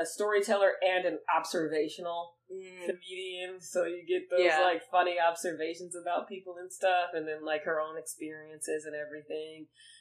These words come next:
Speaker 1: And it's just like, you're like, "Ah," you know, it's like, kinda like you said, like, you're gonna be like, "Yeah, yeah, wait, what?" You
Speaker 2: Yeah,
Speaker 1: know?
Speaker 2: yeah.
Speaker 1: So, yeah.
Speaker 2: Man, comedy's good.
Speaker 1: I
Speaker 2: I
Speaker 1: love
Speaker 2: enjoyed your
Speaker 1: comedy.
Speaker 2: set.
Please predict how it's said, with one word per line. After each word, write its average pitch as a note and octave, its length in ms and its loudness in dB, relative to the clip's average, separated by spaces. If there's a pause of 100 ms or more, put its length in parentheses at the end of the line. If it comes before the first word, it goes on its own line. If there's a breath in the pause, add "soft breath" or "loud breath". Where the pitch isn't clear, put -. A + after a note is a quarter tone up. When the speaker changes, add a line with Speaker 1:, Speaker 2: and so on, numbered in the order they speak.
(120 soft breath)
Speaker 1:
And E3 120 -4
it's E3 120 -10
just E3+ 200 -6
like, E3 220 0
you're G3+ 180 -4
like, - 360 -4 (160)
"Ah," - 560 -2
you D4 100 8
know, C4 160 10
it's B3 120 6
like, A#3+ 120 8
kinda A#3+ 200 10
like A3+ 160 4
you A3+ 80 0
said, F#3 200 4
like, F3 140 2
you're F#3 100 -4
gonna F#4 80 -6
be F4 60 -8
like, E4+ 140 -4
"Yeah, A#4 80 0 (280)
yeah, D#5 240 2
wait, C5+ 160 -2
what?" C#5+ 200 -2 (100)
You C#4 100 6
Speaker 2:
Yeah, D4 80 8
Speaker 1:
know? D#4 80 8
Speaker 2:
yeah. D4 380 8
Speaker 1:
So, - 1120 -10
yeah. - 260 -6
Speaker 2:
Man, F3 520 -8 (200)
comedy's G#3+ 400 -14
good. D#3 340 -6 (640)
Speaker 1:
I - 80 -2
Speaker 2:
I - 200 8
Speaker 1:
love - 80 8
Speaker 2:
enjoyed A#3 300 10
your G#3 120 12
Speaker 1:
comedy. G#3 60 2 (100)
Speaker 2:
set. F3+ 280 6